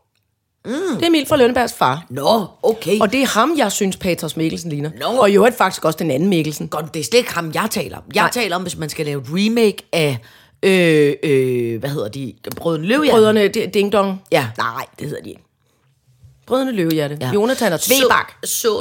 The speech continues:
Speaker 1: du, at
Speaker 2: Eller er Jonathan og Tvebak den samme?
Speaker 1: Nej, Tvebak er, er, er Jonathans
Speaker 2: Han hedder
Speaker 1: lille
Speaker 2: Karl.
Speaker 1: søster.
Speaker 2: Det er
Speaker 1: Ja,
Speaker 2: rigtigt. Han hedder
Speaker 1: Karl
Speaker 2: nemlig Karl.
Speaker 1: Tvebak.
Speaker 2: Ja.
Speaker 1: Øh,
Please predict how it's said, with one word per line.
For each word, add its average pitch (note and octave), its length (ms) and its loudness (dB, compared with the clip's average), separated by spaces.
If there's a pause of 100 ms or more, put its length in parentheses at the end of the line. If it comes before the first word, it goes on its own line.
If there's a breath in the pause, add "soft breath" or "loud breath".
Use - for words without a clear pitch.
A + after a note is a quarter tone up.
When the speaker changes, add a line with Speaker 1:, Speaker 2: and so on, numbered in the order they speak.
Speaker 1:
du, A#3+ 160 -2
at G3+ 200 2
Speaker 2:
Eller G3+ 140 6
er G3 160 4
Jonathan B3+ 500 0
og G#3+ 80 -8
Tvebak A#3 400 -6
den E3+ 120 -6
samme? G3 320 -4 (320)
Speaker 1:
Nej, F#3+ 140 2 (360 soft breath)
Tvebak B3+ 400 -6 (160)
er, G3+ 340 2
er, F3+ 100 0 (120)
er E3 200 -2
Jonathans F#3+ 360 -4
Speaker 2:
Han A#3+ 80 2
hedder B3 140 4
Speaker 1:
lille G3+ 140 0
Speaker 2:
Karl. G#3 180 0
Speaker 1:
søster. - 200 -6
Speaker 2:
Det C4+ 140 -4
er A3 40 4
Speaker 1:
Ja, G3 60 2
Speaker 2:
rigtigt. A#3+ 280 -10
Han F#3+ 100 -6
hedder F3+ 140 -4
Speaker 1:
Karl A3+ 120 0
Speaker 2:
nemlig - 140 -6
Karl. - 160 -2
Speaker 1:
Tvebak. - 340 -12 (760)
Speaker 2:
Ja. A#2 80 -12 (380 loud breath)
Speaker 1:
Øh, E3 720 4